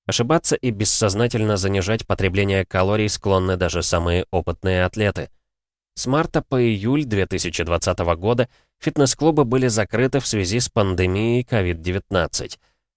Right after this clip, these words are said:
Я решил воспользоваться моментом и отпустить вожжи питания и тренировок.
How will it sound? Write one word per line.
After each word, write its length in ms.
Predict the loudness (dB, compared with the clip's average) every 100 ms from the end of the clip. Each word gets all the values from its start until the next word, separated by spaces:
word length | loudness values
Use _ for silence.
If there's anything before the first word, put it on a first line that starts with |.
| -4
Я 160 | 0
решил 260 | 0 0 2
воспользоваться 640 | 2 2 0 2 2 2
моментом 580 | 2 2 0 0 -2 0
и 60 | -2
отпустить 520 | -2 -2 -4 -4 -4
вожжи 360 | -2 -2 -2 -6
питания 560 | -8 -4 -2 0 -2
и 160 | -2 -6
тренировок. 680 | -4 -2 2 2 2 0